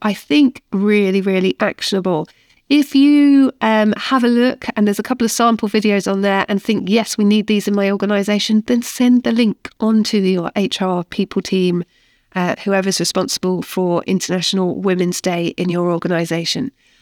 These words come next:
I'm really hoping that that will be a practical way of showing men how can they,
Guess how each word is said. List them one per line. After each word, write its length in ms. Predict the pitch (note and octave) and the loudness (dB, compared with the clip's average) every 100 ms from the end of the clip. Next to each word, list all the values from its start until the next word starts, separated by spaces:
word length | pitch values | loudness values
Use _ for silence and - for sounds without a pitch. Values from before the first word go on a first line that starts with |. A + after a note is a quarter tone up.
| _ | _
I'm 160 | A3 A#3+ | 2 4
really 200 | C4 B3 | 6 4
hoping 280 | A#3+ A#3 A3 | 2 2 2
that 120 | - | 2
that 120 | G#3 | 0
will 120 | G#3 | 0
be 160 | G3+ G3 | 0 0
a 40 | |
practical 640 | F#3+ - - A#3 A#3 A#3 G#3 | -2 -4 -6 -4 -6 -2 0
way 260 | G3 F#3 - | 0 -2 -2
of 240 | G3 F#3+ - _ _ | -4 -4 -8 _ _
showing 500 | - - D4 D#4 D#4 | -8 -2 2 2 4
men 220 | C#4 A#3 G#3+ | 4 4 2
how 160 | A3+ | 0
can 180 | G#3+ G#3+ | 0 0
they, 260 | G3+ G3+ | 2 0